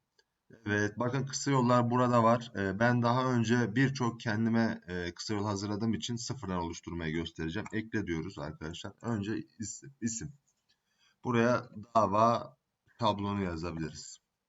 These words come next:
Kısa yol tuşu. Arkadaşlar kısa yol tuşu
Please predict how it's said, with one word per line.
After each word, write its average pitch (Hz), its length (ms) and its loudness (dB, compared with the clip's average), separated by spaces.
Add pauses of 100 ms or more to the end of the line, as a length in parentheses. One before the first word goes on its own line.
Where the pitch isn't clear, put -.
(560)
Kısa - 160 -4
yol 123 220 2
tuşu. - 240 -8
Arkadaşlar 117 480 -4
kısa - 260 -6
yol 123 240 0
tuşu 151 420 -4